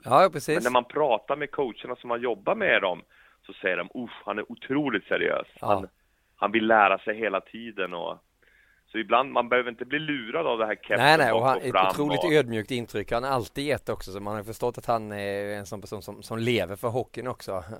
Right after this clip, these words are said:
Speaker 1: Lämnar ingenting åt slumpen då, ja. Men v-, vem
Speaker 2: Nej.
Speaker 1: av de här imponerar mest på dig, av de här unga spelarna,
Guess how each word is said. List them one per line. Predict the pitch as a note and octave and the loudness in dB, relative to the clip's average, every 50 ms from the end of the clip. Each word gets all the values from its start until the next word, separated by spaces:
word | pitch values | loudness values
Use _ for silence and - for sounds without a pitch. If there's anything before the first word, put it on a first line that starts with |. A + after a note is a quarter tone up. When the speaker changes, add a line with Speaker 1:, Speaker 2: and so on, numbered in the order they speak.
| - - G#2 G#2 A2 | -14 -14 -14 -12 -8
Speaker 1:
Lämnar | A2 G#2+ G2+ G#2 | -8 -8 -6 -8
ingenting | G#2+ G#2+ G2+ - G#2+ G#2+ | -8 -10 -12 -12 -12 -12
åt | G2 - | -12 -10
slumpen | - A2 G2 F2 D#2+ - G#2+ A#2+ | -8 -8 -8 -8 -8 -6 -4 0
då, | B2 A2 | 0 0
ja. | F#2 E2 D#2+ - _ _ _ _ _ _ _ _ | 0 -2 -6 -8 _ _ _ _ _ _ _ _
Men | - E3 D#3+ | -2 0 0
v-, | F3+ G3+ | 0 2
vem | F3 F3 G3 G3 G3 | 6 6 8 8 8
Speaker 2:
Nej. | F#3+ | 6
Speaker 1:
av | F3+ | 4
de | F#3 F#3 F#3+ | 4 2 4
här | F#3+ F3 | 4 2
imponerar | D#3+ D#3+ D3+ - D#3+ D#3+ D#3 D3 C#3 | 2 0 -4 -6 -4 -2 -2 0 0
mest | C#3 C#3+ C#3 C3 A#2 - - - - - | -2 -2 -2 -2 -4 -4 -8 -14 -10 -6
på | A#3 G#3 D3+ | -2 0 0
dig, | A#2 A2 | 2 2
av | G#2+ | 0
de | A2 A#2 A#2+ | 0 -2 -2
här | B2 A2+ | -2 -2
unga | A#2 A#2+ A#2 G2+ | -2 -2 -6 -8
spelarna, | G2 - B2+ A#2 A2 G2+ G2 G2 G2 G#2 | -6 -4 -4 -2 -2 -2 -4 -4 -4 -6